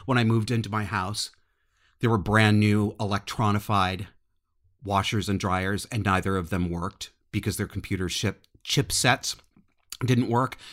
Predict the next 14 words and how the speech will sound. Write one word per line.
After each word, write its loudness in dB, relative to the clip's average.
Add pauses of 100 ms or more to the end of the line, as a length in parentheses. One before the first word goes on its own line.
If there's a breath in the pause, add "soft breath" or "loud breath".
(140)
So 4
I 8
hauled 4
them 4
off 2
to -12
the -6
dump, 0
and 0
I 2
bought -2
two, -4
<laughs> -6
I 0